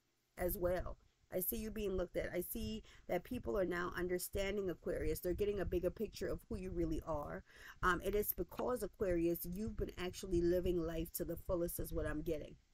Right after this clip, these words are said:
okay? You've definitely been still living life up regardless of what has been done to you or who's been trying to do negative to you, Aquarius. I feel like you've been taking a risk on yourself. I feel like the Aquariuses have been taking some type of risk on themselves,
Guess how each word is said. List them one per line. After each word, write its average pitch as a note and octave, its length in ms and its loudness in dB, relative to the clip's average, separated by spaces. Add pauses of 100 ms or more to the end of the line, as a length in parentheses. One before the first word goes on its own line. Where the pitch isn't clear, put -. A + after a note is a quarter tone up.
okay? E3+ 320 -2 (480)
You've G3+ 180 0
definitely G3+ 520 0
been F3 160 2
still F3+ 340 -2
living F3 360 2
life E3 260 0 (120)
up D#3 240 -6
regardless F3 640 0
of D#3 140 -2
what E3+ 240 -4 (200)
has F#3+ 180 -4
been E3+ 200 -2
done F3 240 -2
to F#3 100 -8
you F#3 160 -2
or E3+ 300 -2
who's G#3 240 -4
been F3+ 160 -2
trying F#3 360 -2
to A3 100 -6
do G#3 220 -4 (320)
negative G3+ 500 0
to A#3 100 -6
you, G#3+ 160 2
Aquarius. G#3 640 -2 (280)
I G3 120 2
feel B3 280 4
like F3+ 220 4
you've G#3+ 160 0
been F3 120 2
taking G3+ 340 0
a F3 80 2
risk F#3+ 360 0
on F3 220 2
yourself. E3 540 0 (220)
I F3+ 100 -2
feel G#3 180 -2
like F#3 180 4
the F3+ 160 2
Aquariuses F#3+ 640 0
have D#3 140 -4
been D#3+ 140 -4
taking F3 320 -2
some F#3 200 -2
type F3+ 220 -2
of - 160 -6
risk F3 260 -2
on D#3+ 140 -2
themselves, E3 720 -4